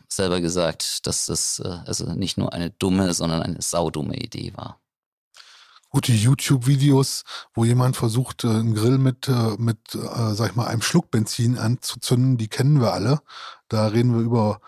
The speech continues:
Speaker 2: weiß ich nicht, vielleicht zweihundert Milliliter. Äh, bei zehn Litern, ähm, kann ich mir schon ganz gut vorstellen, was das bedeutet. Äh, da muss man nicht daneben stehen. Und allein die Temperaturen, die da entstehen,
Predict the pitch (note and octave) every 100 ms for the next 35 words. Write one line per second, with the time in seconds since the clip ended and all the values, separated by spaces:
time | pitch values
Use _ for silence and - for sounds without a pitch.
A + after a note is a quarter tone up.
0 | - _ - A#2+ A2+ A#2 - - A2+ -
1 | - A#2+ A2 B2+ C#3 G#2+ A2+ - B2+ C3
2 | A#2 G#2+ G#2 G#2+ - B2 A2+ A#2 - C3+
3 | C3+ C3+ C3 B2 B2+ - C3 C3 A#2+ B2
4 | C#3+ C3 B2+ - C3 - C3 - C3 B2+
5 | B2 - - - - _ A#2 B2 - A#2+
6 | - - A#2 B2 C3 - F2+ - G#2 G2
7 | G2+ G2+ A2+ B2+ - C3+ B2+ C3 - B2
8 | C3 D3+ C#3 - G2 G2 G#2 G#2+ G#2+ A#2
9 | - A2+ - G#2 D3+ E3+ A2 F#2+ G2 F#2+
10 | - - G#2 C3+